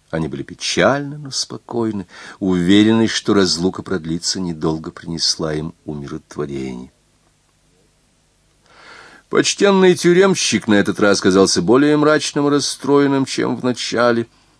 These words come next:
Морган и Амели с улыбкой поблагодарили его.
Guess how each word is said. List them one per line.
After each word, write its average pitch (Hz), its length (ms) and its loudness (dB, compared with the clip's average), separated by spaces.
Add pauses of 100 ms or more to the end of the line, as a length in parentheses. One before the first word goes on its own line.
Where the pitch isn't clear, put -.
(100)
Морган 104 560 2
и 80 40 0
Амели 78 500 -2
с - 180 -6
улыбкой 78 460 -8
поблагодарили 73 720 -10
его. - 400 -16